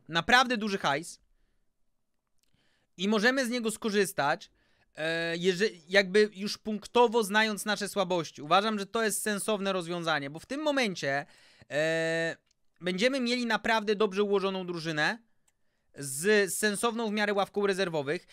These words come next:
a sami widzicie, ja naprawdę szukam tych rozwiązań, ale nie jesteśmy w stanie tego wszystkiego zrobić naraz, mając też świadomość tego środkowego obrońcy, którego musimy wy-,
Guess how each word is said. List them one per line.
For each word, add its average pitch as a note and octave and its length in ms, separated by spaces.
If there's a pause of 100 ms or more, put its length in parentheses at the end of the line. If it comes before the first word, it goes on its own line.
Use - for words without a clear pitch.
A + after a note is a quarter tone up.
(120)
a F3 100
sami C#4+ 300
widzicie, G#3+ 380
ja F#3 100
naprawdę C#4 380
szukam G#3+ 340
tych E3 140
rozwiązań, C#3+ 540
ale G#3 220
nie A#3 120
jesteśmy C4+ 380
w - 40
stanie B3 300
tego A3 200
wszystkiego G#3 480
zrobić F#3+ 300
naraz, D#3+ 400 (280)
mając B3 400
też A3+ 140
świadomość G#3 580
tego F3+ 320
środkowego G3+ 540
obrońcy, A3+ 400
którego E3 280
musimy D3+ 360
wy-, C3+ 640